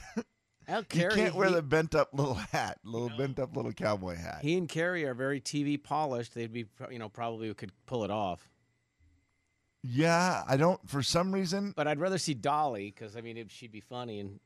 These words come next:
Speaker 1: She would be hilarious, no doubt. Yeah, I, I,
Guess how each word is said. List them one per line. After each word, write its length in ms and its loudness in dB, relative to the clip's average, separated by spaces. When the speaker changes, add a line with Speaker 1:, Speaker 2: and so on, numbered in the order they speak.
Speaker 1:
She 180 -4
would 200 2
be 80 -4
hilarious, 680 -6
no 160 -6
doubt. 380 -8
Yeah, 240 2
I, 60 2
I, 240 0